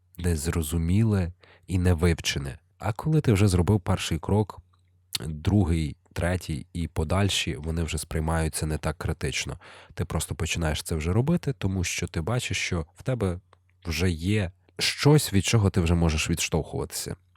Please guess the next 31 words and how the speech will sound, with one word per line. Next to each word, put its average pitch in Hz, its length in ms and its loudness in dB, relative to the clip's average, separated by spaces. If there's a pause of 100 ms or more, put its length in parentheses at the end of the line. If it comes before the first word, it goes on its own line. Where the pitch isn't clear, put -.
(140)
Ще - 400 -2
є 101 160 0
одна 92 280 0
дуже 87 300 -2
цікава 82 460 2
річ, 87 380 0
це 73 360 -2
коли 76 320 0
людина 80 560 0
говорить 73 580 -6
сама 76 500 -6
з - 140 -8
собою. 76 840 -4 (560)
І 78 520 -6 (140)
я 104 160 2
знаю, 92 260 2
що - 200 -4
є 82 260 0 (720)
такі - 240 -6
люди, 78 340 -2 (400)
і 85 120 -6
я 78 140 -4
знаю, 73 240 -4
що 76 180 -6
це - 180 -10
норма, 78 680 0 (140)
але 85 380 0
я 85 520 0
не 78 200 -2
така 80 280 0
людина. 76 460 2